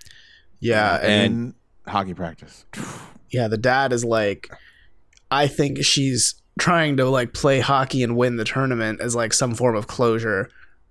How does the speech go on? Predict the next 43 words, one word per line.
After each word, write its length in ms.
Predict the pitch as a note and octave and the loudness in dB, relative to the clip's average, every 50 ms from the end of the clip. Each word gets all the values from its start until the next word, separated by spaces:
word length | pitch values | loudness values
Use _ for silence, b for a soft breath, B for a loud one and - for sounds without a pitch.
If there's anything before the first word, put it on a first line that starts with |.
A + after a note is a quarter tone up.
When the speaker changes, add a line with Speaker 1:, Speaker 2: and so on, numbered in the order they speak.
| _ _ - - - - _ _ | _ _ -20 -20 -20 -20 _ _
Speaker 1:
here 220 | - - B2+ A#2 A#2 | -6 -4 -2 -2 -2
in 80 | A2 | -2
Karuizawa," 840 | G#2+ - A#2 A2 G2+ F2+ G2 G2 - F#2+ G2+ F#2 D#2 E2+ F#2+ C3 - - - _ _ _ _ - - - - | -2 0 2 2 2 0 0 0 0 0 0 0 -2 -4 -6 -8 -12 -18 -20 _ _ _ _ -20 -20 -12 -10
which 180 | - A#2+ C3 | -8 -6 -6
was 100 | A2+ G#2 | -4 -2
like, 240 | A2 A2 G2+ F2+ - _ _ _ _ - - - | -2 -2 -2 -2 -4 _ _ _ _ -20 -12 -8
dude, 280 | - A2+ G#2+ G2+ F#2+ E2+ | -6 -4 -4 -4 -6 -6
that's 600 | G#2 G2+ G#2 G#2+ - - - - - - - - - _ _ _ - | -4 -4 -2 -2 -2 -2 -2 -2 -2 -4 -6 -8 -12 _ _ _ -6
powerful. 440 | - - G2+ F#2 F#2 E2 - - | -4 -2 -2 -2 -2 -4 -4 -4
Speaker 2:
That's 140 | F#2+ F#2 - | -4 -4 -2
heavy. 420 | - A2 G2 F#2 F2+ F2+ F2+ F2+ - - - - - | -2 -2 -2 -2 -2 -4 -6 -6 -8 -10 -12 -8 -6
Speaker 1:
Yeah. 160 | - G2+ - | -4 -2 0
Speaker 2:
Yeah. 200 | F#2+ F#2+ F#2 F#2 F#2+ | 2 2 2 2 2
Speaker 3:
I 20 | |
know, 240 | G2+ A2 A2 G#2+ G#2 | 2 2 2 2 2
dude. 280 | F#2 G2+ G2+ G#2 G#2 | 2 2 4 4 4
It 140 | G2+ G2+ G#2 | 2 2 2
is. 420 | A2 A2+ A#2 A#2 A2 G2+ F#2+ - F2+ | 2 4 4 4 2 0 -2 -2 -2
It 120 | F#2+ G#2 | 0 0
really 360 | G2+ G2+ A2 A2+ A2 G#2+ G#2 | 2 2 2 4 4 2 2
adds 300 | D#2 F#2 G2+ G2+ G2 F#2 | 2 0 0 0 0 -2
a 60 | F#2+ | -4
lot 340 | F#2 F#2 F#2+ F#2+ F#2+ G2 G2 | -2 0 0 2 2 2 2
of 60 | G2+ | 2
weight 360 | G2 F#2+ F#2+ F#2+ F#2 F2+ - - | 2 2 2 2 0 -2 -4 -6
to, 420 | - - F#2+ F#2 F2+ F2+ F2 F2+ F2+ | -6 -4 -2 -2 0 -2 -2 -4 -4
you 100 | F2+ F#2 | -4 -2
know, 160 | F2+ F2+ F2 | -2 0 0
her 140 | F2+ G#2+ A2 | 0 0 -2
drive 340 | G2 F#2+ G#2+ G2 G2 F#2+ F2 | 0 0 0 0 0 0 -2
and 40 | G2 | -4
her 80 | G2 | -4
motivation, 560 | F2+ F2+ F2+ F2 E2+ F2 F2+ F#2 F2 - - D#2+ | -4 -2 -2 -2 -2 -2 -4 -4 -6 -8 -12 -12
and 160 | D#2 D#2 E2 | -12 -12 -10
she's 180 | - G2 F2+ | -10 -8 -6
so 140 | - - G2 | -4 -4 -2
motivated, 320 | F#2 F2+ F2+ E2+ E2+ E2+ D#2 | -2 0 0 0 -2 -4 -4
she's 180 | - F2 D#2 | -8 -12 -14
captain 400 | - - - F#2 A2+ - - - | -10 -6 -6 -4 -4 -6 -4 -2
Speaker 2:
And 140 | B2 C3 C3+ | 0 0 2
her 80 | D3+ E3 | 2 2
Speaker 3:
now. 60 | C#3+ | 2
Speaker 2:
reason, 300 | D3 D#3 D#3+ F3+ D#3 | 2 0 0 -2 -4